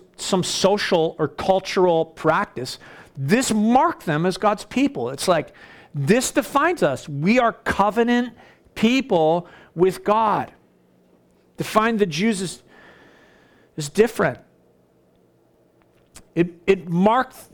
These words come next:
their lives as saying, "We live under the law of Moses." And what Paul is pointing out to us is that Abraham was counted righteous in Genesis chapter fifteen, verse six, when he believed God.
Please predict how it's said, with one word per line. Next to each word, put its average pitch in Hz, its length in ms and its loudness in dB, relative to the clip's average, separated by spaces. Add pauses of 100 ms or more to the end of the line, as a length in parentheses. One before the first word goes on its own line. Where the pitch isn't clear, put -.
(280)
their 190 260 2
lives 185 440 2
as 180 100 0
saying, 170 340 0
"We 220 160 2
live 254 200 2
under 240 220 0
the 214 120 0
law 214 220 2
of 190 100 -4
Moses." 202 760 -6 (1800)
And 202 120 0
what 247 140 2
Paul 285 260 2
is 240 100 -4
pointing 254 360 2
out 302 200 0
to 214 140 2
us 196 180 -2
is 208 140 -4
that 214 200 2
Abraham 214 600 0
was 208 320 0
counted 214 400 0
righteous 180 800 -2 (360)
in 180 160 0
Genesis 214 460 0
chapter 190 500 -2 (840)
fifteen, 208 500 0
verse 175 220 0
six, - 640 -2 (140)
when 151 120 -4
he 170 100 0
believed 170 420 0
God. 156 360 -2